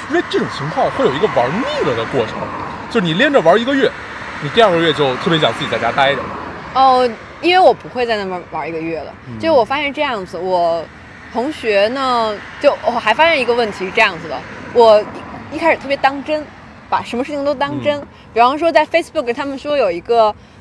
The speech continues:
Speaker 2: 呃，就 birthday party，然后
Speaker 1: 嗯。
Speaker 2: 他们说七点开始，上面写，
Speaker 1: 嗯。
Speaker 2: 我就真的七点到了。
Speaker 1: 嗯。发现人都十
Speaker 2: 结果
Speaker 1: 点到。
Speaker 2: 我都是一个的，对，我总是第一个到的，
Speaker 1: 对。
Speaker 2: 你知道吗？
Speaker 1: 我，我的生活就不会存在这种问题，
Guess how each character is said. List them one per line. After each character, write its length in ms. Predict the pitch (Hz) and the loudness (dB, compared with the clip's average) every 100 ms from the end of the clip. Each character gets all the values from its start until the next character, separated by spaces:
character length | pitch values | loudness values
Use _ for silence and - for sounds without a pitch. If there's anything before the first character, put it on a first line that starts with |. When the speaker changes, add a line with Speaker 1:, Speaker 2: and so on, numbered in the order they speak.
| - | -10
Speaker 2:
呃， 560 | - 196 180 165 156 - | 0 2 2 2 -2 -8
就 240 | 165 196 170 - - - - | -8 -8 -8 -14 -20 -10 -2
birthday 340 | 220 220 208 | -2 0 -4
party， 460 | - 214 214 180 - | -2 -2 -2 -6 -10
然 140 | - 190 | -8 -2
后 280 | 123 220 196 | 2 2 0
Speaker 1:
嗯。 60 | - - - | -8 -18 -6
Speaker 2:
他 60 | |
们 100 | 254 | 0
说 80 | 262 | 0
七 160 | - 311 | 2 -2
点 140 | 220 | -2
开 180 | 208 226 | -2 -6
始， 300 | - 202 - - | -6 -10 -10 -10
上 100 | 156 | -8
面 80 | |
写， 160 | 113 107 | -8 -8
Speaker 1:
嗯。 40 | - | -4
Speaker 2:
我 60 | |
就 40 | 214 | -2
真 100 | 262 | -2
的 40 | |
七 120 | 226 - | -6 -4
点 120 | 156 - | -6 -2
到 220 | 185 151 | -2 -2
了。 100 | - | -8
Speaker 1:
嗯。 260 | 123 110 107 - - - - | -12 -14 -16 -20 -20 -14 -4
发 100 | 135 | 0
现 100 | 139 | 0
人 100 | 113 | -2
都 80 | 131 | -8
十 80 | |
Speaker 2:
结 60 | 123 | -8
果 100 | 120 | -10
Speaker 1:
点 40 | |
到。 120 | 101 - - | -10 -14 -8
Speaker 2:
我 60 | 196 | -2
都 80 | |
是 80 | 208 | -2
一 120 | 175 | -2
个 120 | 151 196 | -2 -2
的， 80 | - | -2
对， 160 | - 254 | 4 6
我 80 | 240 | 6
总 180 | - 160 | 4 2
是 60 | 240 | 0
第 180 | 302 | -4
一 40 | 302 | -2
个 80 | 302 | 0
到 280 | 214 262 226 | 6 6 6
的， 80 | |
Speaker 1:
对。 40 | 202 | 0
Speaker 2:
你 60 | |
知 120 | 202 220 | -2 0
道 200 | - 277 | 2 2
吗？ 280 | - 226 - - - | 4 4 4 -6 -10
Speaker 1:
我， 160 | - - - | -8 -8 -6
我 80 | 135 | -6
的 80 | 117 | -2
生 160 | 214 | 0
活 80 | 226 | 0
就 80 | 170 | 0
不 100 | 151 | -2
会 60 | 143 | -6
存 160 | 131 | -4
在 60 | 127 | -4
这 40 | |
种 80 | 123 | -6
问 100 | 123 123 | -4 -6
题， 120 | - | -8